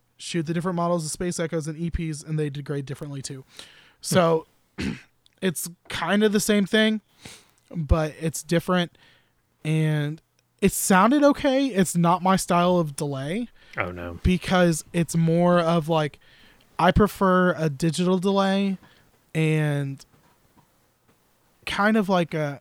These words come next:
Speaker 1: I'm more of, like, the U two style delay, and this is
Speaker 2: Mm-hmm.
Speaker 1: more, and I also kinda like the Pink Floyd style, which gets some of the sounds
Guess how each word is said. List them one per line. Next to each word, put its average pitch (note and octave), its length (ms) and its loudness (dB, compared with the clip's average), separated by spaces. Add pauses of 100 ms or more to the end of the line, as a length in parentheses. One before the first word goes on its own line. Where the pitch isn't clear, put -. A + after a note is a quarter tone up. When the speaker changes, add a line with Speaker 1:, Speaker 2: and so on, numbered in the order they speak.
Speaker 1:
I'm G3 120 6
more B3 180 8
of, A3 80 2
like, F#3+ 200 2
the F3 80 0
U D#3+ 160 0
two F3 180 -2
style F3+ 320 2
delay, G3 480 0 (540)
and E3+ 160 2
this F3 140 2
is F#3 120 2
Speaker 2:
Mm-hmm. F3+ 100 4
Speaker 1:
more, F3 400 4 (220)
and G3+ 160 4
I G#3 60 8
also G#3+ 260 4
kinda F3 260 0
like E3 240 0
the D3+ 120 -4
Pink D3+ 220 0
Floyd F#3+ 320 0
style, D#3 480 -2 (680)
which D#3 380 -2 (200)
gets - 520 -2
some D4 240 4
of C#4 100 4
the G3 80 2
sounds E3 560 -2